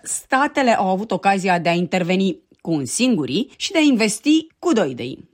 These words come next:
De ce în a investi se investește un i în plus, n-aș ști să vă spun, așa că dau vina în primul rând pe neatenție.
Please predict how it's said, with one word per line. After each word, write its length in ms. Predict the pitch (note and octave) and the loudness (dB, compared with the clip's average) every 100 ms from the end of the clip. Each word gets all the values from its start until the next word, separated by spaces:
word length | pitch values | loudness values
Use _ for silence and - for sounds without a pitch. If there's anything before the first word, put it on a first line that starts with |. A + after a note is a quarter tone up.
| _ | _
De 160 | G3+ | -2
ce 240 | A3+ C#4+ C4+ | 0 -2 -2
în 140 | B3 G#3+ | -2 0
a 80 | |
investi 500 | G3 F#3 G3 G3 B3 | 0 0 -2 -4 -6
se 160 | C#4 F#3+ | -4 -4
investește 920 | D#3+ D3 D3 F#3 D#3+ - E3+ D#3+ D3+ - | -2 -4 -4 -4 -4 -4 -4 -4 -6 -6
un 140 | D#3 | -6
i 80 | C#3 | -4
în 100 | F3 | -4
plus, 360 | G#3+ G3+ - - | -2 -2 -4 -6
n-aș 320 | G#3+ F3 - | -2 -2 -4
ști 140 | - | -10
să 120 | C#3+ D#3+ | -10 -10
vă 80 | - | -10
spun, 360 | - A#3 A#3 - | -6 -4 -4 -6
așa 260 | A3+ B3+ | -4 -4
că 220 | B3 G#3+ - | -4 -6 -2
dau 180 | A3+ G3 | -2 0
vina 220 | D#3+ D#3+ | 0 0
în 80 | D3 | -2
primul 300 | D#3 D3 C#3 | -4 -4 -4
rând 260 | E3 D#3+ | -4 -4
pe 140 | - F3 | -4 -2
neatenție. 760 | D#3 C#3 D3+ C3+ - - - | -2 -2 -4 -6 -6 -10 -12